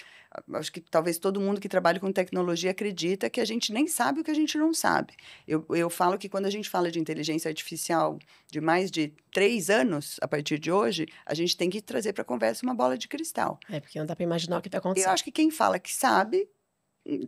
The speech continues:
Speaker 1: tá falando uma bobagem. Ah, porque ainda é muito camada de infraestrutura. Realmente, as coisas, hoje já tem muita coisa disponível que pode, inclusive, disruptar negócio. Então, empresas que, é, é, dependem de eficiência de desenvolvimento,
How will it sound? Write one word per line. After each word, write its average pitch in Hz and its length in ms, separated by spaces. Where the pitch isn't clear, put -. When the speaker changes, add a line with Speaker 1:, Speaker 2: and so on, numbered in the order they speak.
Speaker 1:
tá 240 120
falando 240 240
uma 254 160
bobagem. 170 680
Ah, 170 200
porque 233 240
ainda 320 240
é - 20
muito 285 280
camada 214 380
de 185 120
infraestrutura. 180 680
Realmente, 233 560
as 180 140
coisas, 233 440
hoje 269 280
já 269 140
tem 277 140
muita 294 300
coisa 269 240
disponível 196 640
que - 120
pode, 175 220
inclusive, 226 400
disruptar - 460
negócio. 170 460
Então, 165 260
empresas 175 760
que, 143 360
é, 156 440
é, 147 400
dependem 175 680
de 156 240
eficiência 311 580
de 294 140
desenvolvimento, 240 880